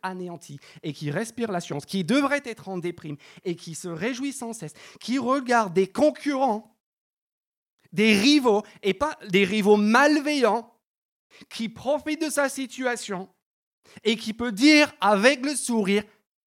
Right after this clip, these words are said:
Qu'importe, qu'importe. » Là, vous avez l'effet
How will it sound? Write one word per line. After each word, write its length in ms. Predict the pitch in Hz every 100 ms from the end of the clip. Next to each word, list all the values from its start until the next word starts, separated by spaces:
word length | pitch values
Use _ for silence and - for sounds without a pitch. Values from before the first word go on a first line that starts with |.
| _
Qu'importe, 840 | - 320 320 294 294 254 - - _ _ _ _ _ _ _ _ _ _ _ _ _
qu'importe. » 760 | - 302 302 302 277 226 - - _ _ _ _ _ _ _ -
Là, 320 | 214 247 302
vous 260 | 294 269
avez 380 | 233 196 202 202 _
l'effet 840 | 190 185 214 269 285 240 196 190